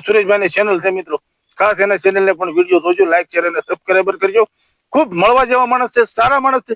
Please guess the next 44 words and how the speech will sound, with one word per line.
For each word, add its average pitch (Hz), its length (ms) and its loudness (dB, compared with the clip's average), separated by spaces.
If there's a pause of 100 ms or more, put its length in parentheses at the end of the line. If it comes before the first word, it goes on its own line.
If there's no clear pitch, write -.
(240)
અમે 214 180 0
મળ્યા, 220 260 2
અમને 208 160 -4
આનંદ 220 300 -2
થયો 240 180 2
છે. 240 100 0 (280)
તમે 226 180 2
પણ 226 180 0
એક 214 80 0
વખત 202 200 -2
મળવા 208 280 2
આવજો, 208 260 0 (120)
ખૂબ 294 240 0
મજા 214 180 2
આવશે 208 240 -2
મારા 208 200 2
વાલા. 214 180 0 (400)
એટલે 202 220 0 (180)
આ 208 120 -2
સુરેશભાઈનું 220 460 2
ફાર્મ 214 180 2
છે 233 80 0
મિત્રો, 214 260 -2
એ 196 40 6
તમને 208 280 -2
બતાવ્યું 240 340 -2
છે. 190 80 0 (520)
આગળ 277 240 0 (540)
જે 220 120 2
પણ 233 340 2 (120)
સુરેશભાઈની 214 500 0
દવા 226 220 4
છે 220 100 0
એ 208 40 4
પણ 202 160 -2
તમને 202 200 -4
મિત્રો 196 220 0
બતાવવાની 226 480 -2
છે. 214 80 0 (540)
એટલે 202 200 2 (100)
આ 190 160 4
રીતની 214 300 0
એનું 220 120 0
કાંઈક 185 280 -4